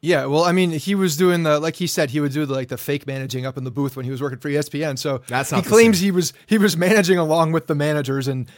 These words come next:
Speaker 1: and trying to do what they did and, and see where, where he differed. But yeah, it's a different animal. And he even ad-, acknowledged that when he was talking,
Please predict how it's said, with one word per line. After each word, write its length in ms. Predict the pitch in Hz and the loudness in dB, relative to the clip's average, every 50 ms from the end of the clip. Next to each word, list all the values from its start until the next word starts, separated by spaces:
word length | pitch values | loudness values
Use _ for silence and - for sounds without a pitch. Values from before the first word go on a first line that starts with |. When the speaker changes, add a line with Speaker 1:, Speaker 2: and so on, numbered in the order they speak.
| - - | -14 -8
Speaker 1:
and 160 | - 139 135 | -8 -6 -2
trying 220 | - 160 165 165 | 0 0 2 2
to 160 | 165 160 156 143 | 2 2 0 0
do 260 | 131 127 151 156 151 | -2 -2 0 0 0
what 160 | 147 147 139 | 0 0 0
they 180 | 151 147 143 143 | 0 0 0 0
did 360 | 131 135 147 143 139 143 139 | 0 -2 -2 -2 0 -2 -2
and, 120 | 135 131 | -4 -6
and 160 | 143 143 131 | -8 -8 -10
see 220 | 127 - - 156 147 | -10 -8 -6 -6 -4
where, 440 | 135 143 139 135 135 135 131 135 - | -2 -2 -2 -2 -2 -4 -6 -8 -8
where 200 | - 135 135 127 | -8 -8 -8 -6
he 160 | 131 143 139 | -6 -6 -8
differed. 480 | 117 117 139 127 - 135 127 127 120 | -6 -6 -8 -8 -8 -10 -10 -10 -10
But 200 | 110 127 127 123 - _ _ _ _ _ | -10 -12 -12 -14 -16 _ _ _ _ _
yeah, 160 | - 151 139 | -8 -6 -6
it's 220 | 131 139 143 - 156 | -6 -8 -8 -6 -8
a 40 | |
different 360 | 139 123 175 170 190 175 - 151 | -6 -4 -4 -4 -2 -4 -4 -4
animal. 340 | 151 147 147 135 127 127 | -4 -4 -4 -6 -6 -6
And 100 | 139 156 | -4 -2
he 80 | 185 226 | -2 0
even 140 | 262 240 220 | 0 2 2
ad-, 220 | 202 170 139 135 139 | 2 0 0 -2 -6
acknowledged 540 | 160 151 - 156 151 185 220 190 147 110 | -6 -6 -2 0 2 2 2 2 0 -2
that 160 | 131 139 135 131 | -2 -2 -2 -2
when 120 | 139 139 | -4 -4
he 120 | 135 139 | -4 -4
was 180 | 143 139 131 127 | -6 -6 -6 -6
talking, 400 | - 143 147 151 - 147 131 117 | -4 -4 -4 -4 -6 -8 -10 -12